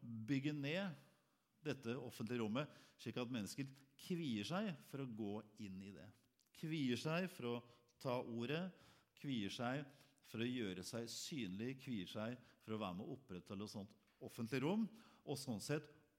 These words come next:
åpner opp for veldig autoritære krefter som nettopp ikke ønsker at individer har dette rommet. Nå snakket jo Hannah Arendt innenfor en,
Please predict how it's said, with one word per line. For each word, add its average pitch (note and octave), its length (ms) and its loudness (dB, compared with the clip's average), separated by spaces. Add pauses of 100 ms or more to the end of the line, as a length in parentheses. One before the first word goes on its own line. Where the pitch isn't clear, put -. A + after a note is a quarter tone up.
(140)
åpner B2 720 2
opp G3 240 0 (260)
for A#2+ 180 2 (140)
veldig F#2+ 380 0 (340)
autoritære G#2+ 880 -4 (240)
krefter D3+ 460 -2 (240)
som A2+ 240 -2
nettopp - 560 -8
ikke C#3+ 360 -6
ønsker E3+ 460 -2 (400)
at A2+ 140 -6
individer G#2+ 640 -2 (340)
har F#2 240 -4 (360)
dette G2+ 240 -8
rommet. - 240 -14 (260)
Nå D#3 160 10 (100)
snakket C#3+ 400 0
jo D3 120 4 (920)
Hannah B2 300 4
Arendt A#2 240 2
innenfor G#2 320 0
en, A2+ 140 2